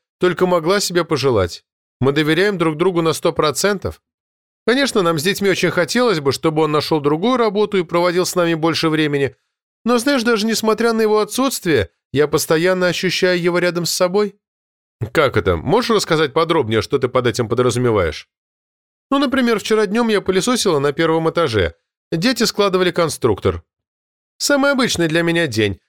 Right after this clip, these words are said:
Дети играют, я хожу за ними, убираю, готовлю кушать, снова убираю, купаю, и так по кругу, как в дне сурка. И вот я занимаюсь уборкой и слышу звонок в дверь.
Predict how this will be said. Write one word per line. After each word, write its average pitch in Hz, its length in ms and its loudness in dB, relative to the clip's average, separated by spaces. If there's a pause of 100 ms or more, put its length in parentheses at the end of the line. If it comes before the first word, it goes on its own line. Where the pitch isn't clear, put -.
(120)
Дети 190 380 0
играют, 196 480 0
я 254 80 2
хожу 165 280 0
за 151 160 0
ними, 139 220 0
убираю, 175 540 0
готовлю 202 480 -2
кушать, 226 440 -2
снова 254 340 0
убираю, 190 460 0
купаю, 202 640 0
и 214 60 -2
так 277 220 -4
по 233 100 2
кругу, 220 340 -2
как 185 180 0
в 143 60 -12
дне 175 160 0
сурка. 107 500 -2 (720)
И 208 60 2
вот 262 180 2
я 254 120 2
занимаюсь 226 400 0
уборкой 233 420 0
и 151 40 -2
слышу 226 340 -2
звонок 180 320 0
в 147 80 -6
дверь. 117 320 -2